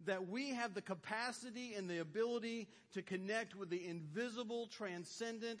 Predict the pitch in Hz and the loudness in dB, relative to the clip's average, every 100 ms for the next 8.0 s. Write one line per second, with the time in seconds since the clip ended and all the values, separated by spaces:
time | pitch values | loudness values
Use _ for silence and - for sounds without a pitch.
0 | - 180 180 185 202 226 233 240 202 185 | -2 0 0 0 2 2 0 -2 -4 -6
1 | - - 226 233 226 220 - - 170 190 | -6 -2 0 2 2 0 -4 -4 0 4
2 | 220 226 240 233 226 160 151 185 180 156 | 4 4 2 0 -2 -2 0 0 -2 -8
3 | - - - _ _ _ _ _ _ - | -12 -16 -20 _ _ _ _ _ _ 2
4 | 196 214 185 - - 240 220 233 220 220 | 4 4 2 -2 -2 0 0 0 2 2
5 | 185 175 208 220 196 180 185 180 160 - | 0 0 0 2 0 -2 -2 -2 -4 -10
6 | _ _ - 160 - 147 131 120 - - | _ _ -10 -10 -8 -12 -12 -12 -18 -12
7 | 185 208 156 - 233 185 165 208 277 294 | -10 -10 -10 -4 -2 -2 -2 -4 -4 -8